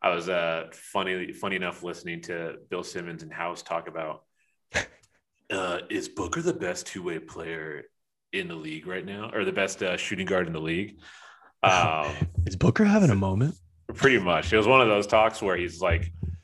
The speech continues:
Speaker 1: has Book put himself up over, like, Harden's around the league. Um, and I,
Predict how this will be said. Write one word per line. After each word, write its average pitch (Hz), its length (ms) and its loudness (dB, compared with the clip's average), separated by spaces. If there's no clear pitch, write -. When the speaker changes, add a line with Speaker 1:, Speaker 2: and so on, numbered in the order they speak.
Speaker 1:
has 98 160 -6
Book 95 320 -4
put 101 140 -2
himself 92 360 -2
up 82 200 -2
over, 80 200 -4
like, 80 340 -6
Harden's 80 360 -6
around 80 200 -8
the 76 60 -14
league. 80 380 -10
Um, 73 560 -2
and 90 260 4
I, 85 260 -2